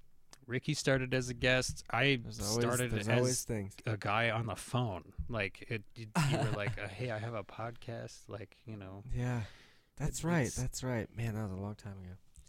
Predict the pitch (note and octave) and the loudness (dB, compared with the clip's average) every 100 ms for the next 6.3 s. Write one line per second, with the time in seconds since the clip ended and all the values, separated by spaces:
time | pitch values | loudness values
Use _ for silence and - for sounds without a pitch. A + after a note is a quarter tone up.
0 | - A#2+ A2 - - - A2 - E3 - | -6 -4 -2 -4 -6 -2 -2 0 -4 -6
1 | G2+ G#2 - - - - - G#2+ F#2+ - | -10 -10 -16 -20 -20 -20 -12 -10 -10 -12
2 | - - - - - A2 G2+ - - - | -14 -14 -10 -10 -8 -10 -10 -12 -18 -14
3 | - A2 G2+ G2 - C#3+ D3 E3 E3 E3+ | -8 -8 -8 -12 -4 0 2 4 6 6
4 | D#3 A#3+ B2 A#2+ A2+ G2+ F#2+ - G2 F2+ | 6 4 4 0 0 -2 -4 -4 -4 -4
5 | F2 F#2 F#2 G2+ F#2 F#2 - - B2 - | -4 -6 -6 -2 -2 -4 -6 -6 -4 -4
6 | A2 - - | -2 -2 -4